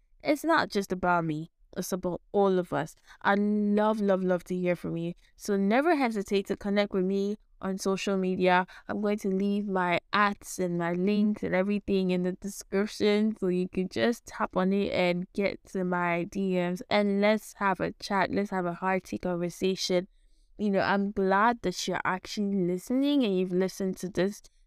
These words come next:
you know, to this point. I'm so grateful. Now,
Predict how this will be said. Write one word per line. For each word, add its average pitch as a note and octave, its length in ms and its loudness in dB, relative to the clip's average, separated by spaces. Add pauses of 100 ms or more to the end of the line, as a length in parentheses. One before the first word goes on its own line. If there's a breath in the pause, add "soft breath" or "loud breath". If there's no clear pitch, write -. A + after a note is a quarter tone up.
you G3 240 0
know, F3 160 2
to - 140 -8
this G3 200 -2
point. F#3+ 560 -2
I'm F#3 160 0
so G3 220 -2
grateful. D#4 760 0 (460)
Now, F#3+ 720 4